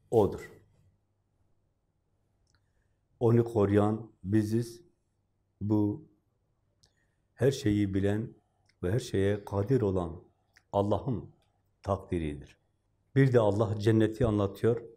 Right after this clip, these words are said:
Orada, evet, nereye bakarsan bak, ne yana dönersen dön,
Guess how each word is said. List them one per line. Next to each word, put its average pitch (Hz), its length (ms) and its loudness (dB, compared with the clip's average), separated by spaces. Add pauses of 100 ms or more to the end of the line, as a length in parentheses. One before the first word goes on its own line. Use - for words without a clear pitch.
(500)
Orada, 117 560 4 (2250)
evet, - 300 -16
nereye 113 400 4
bakarsan 101 580 0
bak, 113 320 -2
ne 110 140 2
yana 107 320 2
dönersen 101 580 0
dön, 110 360 0